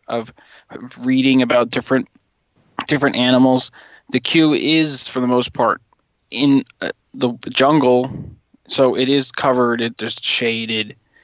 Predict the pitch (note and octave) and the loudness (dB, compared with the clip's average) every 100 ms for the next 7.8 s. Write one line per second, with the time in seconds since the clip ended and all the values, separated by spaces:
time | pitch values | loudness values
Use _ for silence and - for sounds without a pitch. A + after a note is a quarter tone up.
0 | _ - - - _ - B2 A#2+ - C3 | _ -20 -20 -20 _ -2 2 4 2 -2
1 | - - - D2 G#2+ C3 F#3+ - G3+ - | -6 -20 -18 -14 -2 2 2 0 -4 -2
2 | C#3 C3 B2 A#2+ B2+ C#3 B2 C3+ C3 - | -2 0 0 -2 -4 -6 -6 -4 -4 -4
3 | A2 A2 - D3 C#3 G2+ G#2 - - C#3+ | -8 -6 0 2 4 2 -2 -6 -2 2
4 | C3 F2+ G2+ - - - - - G#2+ G2+ | 2 2 -6 -14 -12 -6 -6 -2 -2 -2
5 | G#2 - - - _ _ _ B2 A#2+ A2 | -4 -8 -8 -10 _ _ _ -4 -2 0
6 | G#2+ - C3+ C3+ B2 B2 G#2+ - G#2+ - | 0 2 4 4 2 0 -2 -4 -8 -8
7 | - G#2 G2+ F#2+ G#2 - - - | -8 -6 -6 -6 -4 -4 -4 -8